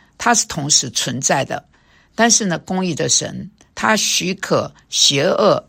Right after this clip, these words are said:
但是他不能容忍邪恶，但他许可邪恶啊，当然是在他永恒的救世，救恩里面啊，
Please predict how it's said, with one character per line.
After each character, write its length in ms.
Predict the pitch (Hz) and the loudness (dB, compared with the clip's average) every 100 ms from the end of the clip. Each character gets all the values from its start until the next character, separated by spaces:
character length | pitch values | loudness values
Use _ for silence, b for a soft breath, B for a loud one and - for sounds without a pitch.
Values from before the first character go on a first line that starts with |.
| _ _ _ _ _ - | _ _ _ _ _ 0
但 160 | 208 | 2
是 100 | 196 | 2
他 140 | 185 - | -2 -8
不 100 | - | 0
能 200 | 233 165 | 2 2
容 240 | 143 131 160 | 2 0 0
忍 240 | 147 - - - | -2 -4 -12 -14
邪 340 | - - - 123 | -2 0 2 2
恶， 340 | 143 135 - b b b b b | 4 4 2 b b b b b
但 160 | - 220 | 0 4
他 140 | 240 | 4
许 280 | 240 - 170 | 2 0 -4
可 220 | 185 175 | -4 -4
邪 280 | - - 139 | 0 2 2
恶 280 | 147 139 - - _ - | 4 2 0 -10 _ -4
啊， 240 | 120 - - | -4 -4 -2
当 160 | 156 156 | 0 0
然 280 | 120 120 - b b - | -2 -4 -12 b b -8
是 200 | - 165 | -6 0
在 240 | 196 160 | 2 2
他 360 | - 160 156 180 b b b _ _ | 2 0 0 -2 b b b _ _
永 260 | 160 135 135 | -2 -2 -4
恒 320 | - 139 147 | -4 -4 0
的 260 | 175 143 98 - | 2 4 2 -2
救 360 | - 226 156 | 2 4 2
世， 720 | 147 - - - - - - - _ | 0 4 6 4 2 0 -2 -4 _
救 360 | - 247 160 - | 0 0 0 -2
恩 320 | 196 180 185 | -2 -2 -4
里 160 | 190 123 - | -8 -12 -8
面 260 | 160 - - _ b b b b | -6 -6 -10 _ b b b b
啊， 260 | - - | -4 -2